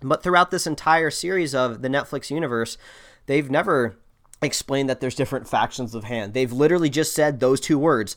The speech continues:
the Hand, like they're just one body organization. And even when Stick talked about them,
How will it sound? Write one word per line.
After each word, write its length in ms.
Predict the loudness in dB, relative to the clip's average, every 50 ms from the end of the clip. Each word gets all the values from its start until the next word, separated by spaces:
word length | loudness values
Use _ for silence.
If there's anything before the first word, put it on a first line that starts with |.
| -16 _ -16
the 380 | -2 2 4 4 6 6 4 2 0 -6 -8 -8
Hand, 380 | 0 2 4 4 4 4 2 2
like 140 | 0 0
they're 140 | 0 -2 -2
just 200 | -2 -4 -6 -6
one 600 | -6 -6 -4 -2 0 4 6 6 6 6 6 2 0 -2 0
body 400 | 2 4 4 4 2 2 0 0
organization. 880 | -2 -2 -2 -2 0 -2 -2 -2 0 0 0 0 0 -2 -4 -4 -4 -6 -8 -12 -18 -20 -20 -8 0
And 260 | 2 4 4 4 4
even 300 | 2 0 0 0 2 2
when 140 | 2 2 2
Stick 540 | 0 -2 -4 -2 0 0 -2 -2 -2 -10 -14 -14 -16 -14 -10
talked 300 | 2 4 4 4 6 2
about 360 | 2 4 4 4 4 2 2
them, 340 | 0 2 2 2 0 -2 -4